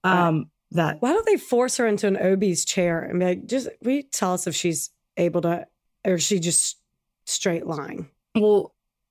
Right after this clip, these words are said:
Speaker 1: Is she
Speaker 2: all
Speaker 1: able
Speaker 2: they
Speaker 1: to
Speaker 2: have to
Speaker 1: carry
Speaker 2: do is
Speaker 1: it?
Speaker 2: pull medical history. If she was ever pregnant, you've been to a doctor. It's somewhere noted. None of it was noted.
Speaker 1: Oh, well,
Speaker 2: So
Speaker 1: there you have it.
Speaker 2: no need to even do that.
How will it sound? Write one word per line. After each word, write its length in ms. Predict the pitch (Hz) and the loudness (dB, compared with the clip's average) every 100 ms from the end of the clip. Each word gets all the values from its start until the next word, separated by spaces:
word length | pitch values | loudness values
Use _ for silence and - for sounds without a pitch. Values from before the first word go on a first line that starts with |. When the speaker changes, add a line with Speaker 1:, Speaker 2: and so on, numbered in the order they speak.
| - | -4
Speaker 1:
Is 100 | 180 | 0
she 80 | |
Speaker 2:
all 140 | 220 226 | 2 2
Speaker 1:
able 80 | 233 | 2
Speaker 2:
they 80 | |
Speaker 1:
to 60 | 240 | 2
Speaker 2:
have 80 | 240 | 2
to 60 | 196 | 2
Speaker 1:
carry 100 | 214 | 4
Speaker 2:
do 60 | |
is 80 | 220 | 2
Speaker 1:
it? 80 | - | 2
Speaker 2:
pull 160 | 214 190 | 0 2
medical 580 | 185 190 208 190 170 - _ _ _ _ | 2 0 0 0 0 -4 _ _ _ _
history. 320 | 170 233 - | -2 0 0
If 80 | 180 | -2
she 100 | - | -2
was 140 | 233 - | -2 -2
ever 220 | 220 226 | -2 -2
pregnant, 320 | - 247 196 | -2 0 2
you've 220 | 170 175 | 2 2
been 140 | 151 269 | 2 4
to 60 | |
a 60 | 247 | 2
doctor. 320 | 170 180 165 | 2 0 0
It's 240 | 165 160 - | -2 -2 -4
somewhere 440 | - 269 226 160 | 0 4 4 4
noted. 520 | 160 156 151 101 190 - _ _ _ _ _ _ _ - | 4 2 0 -6 -8 -14 _ _ _ _ _ _ _ -4
None 360 | 190 196 180 165 | 2 2 2 0
of 80 | |
it 120 | 151 - | -4 -4
was 140 | 160 | -2
noted. 400 | 160 - - - 160 _ _ _ _ _ _ _ - | -2 -4 -8 -10 -16 _ _ _ _ _ _ _ -4
Speaker 1:
Oh, 340 | 202 180 - 160 _ _ | -4 -4 -12 -16 _ _
well, 320 | 190 202 240 - | -2 -2 -2 -6
Speaker 2:
So 220 | - 190 | -4 2
Speaker 1:
there 140 | 175 | 4
you 80 | 170 | 2
have 200 | 220 233 | 2 0
it. 280 | 208 196 - _ 247 | 0 -2 -4 _ -2
Speaker 2:
no 200 | 190 185 | 2 4
need 200 | 185 175 | 2 2
to 60 | |
even 220 | 170 165 | 2 2
do 140 | 160 202 | 2 2
that. 280 | 160 127 | 0 -6